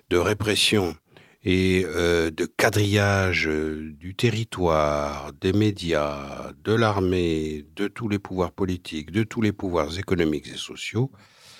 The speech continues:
Et de l'autre côté, on a un peuple assurément exaspéré, animé par des intentions pacifiques, qui, euh, ne peut pas tolérer, effectivement, comme vous l'avez dit, Julien, l'affront qui lui est fait.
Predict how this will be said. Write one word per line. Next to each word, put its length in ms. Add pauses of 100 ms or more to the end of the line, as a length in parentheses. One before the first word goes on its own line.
(340)
Et 100
de 120
l'autre 280
côté, 560 (460)
on 240
a 60
un 140
peuple 500 (640)
assurément 880 (240)
exaspéré, 960 (880)
animé 580
par 220
des 180
intentions 800 (260)
pacifiques, 720 (600)
qui, 580
euh, 240
ne 160
peut 200
pas 200
tolérer, 920
effectivement, 720
comme 180
vous 80
l'avez 140
dit, 160
Julien, 260
l'affront 480
qui 200
lui 160
est 120
fait. 220